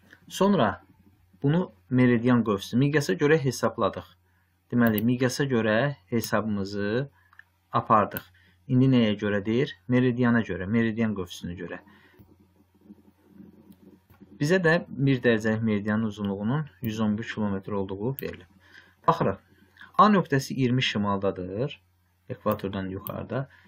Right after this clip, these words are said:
B isə iyirmi cənubda. Biri şimal, biri cənub. Bunlar arasındakı məsafəni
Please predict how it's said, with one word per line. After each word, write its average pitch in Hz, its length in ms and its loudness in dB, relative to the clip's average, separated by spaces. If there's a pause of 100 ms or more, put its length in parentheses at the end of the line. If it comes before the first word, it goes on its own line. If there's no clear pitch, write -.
(140)
B 156 140 4
isə 156 200 0
iyirmi 135 380 0
cənubda. 90 480 -6 (180)
Biri 156 160 -2
şimal, 139 420 -2
biri 110 200 -4
cənub. 107 360 -6
Bunlar 139 180 0
arasındakı 117 420 -2
məsafəni 104 680 -4